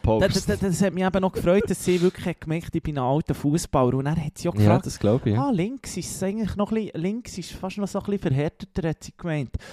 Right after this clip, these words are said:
Speaker 2: Und dann hat sie mich gefragt, ja, ob ich ein Linksfuss sei,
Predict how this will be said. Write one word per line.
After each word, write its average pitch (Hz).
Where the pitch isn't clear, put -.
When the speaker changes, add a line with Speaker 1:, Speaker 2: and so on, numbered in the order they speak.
Speaker 2:
Und -
dann 151
hat 147
sie 143
mich 127
gefragt, 147
ja, 165
ob 98
ich 143
ein 123
Linksfuss 165
sei, 180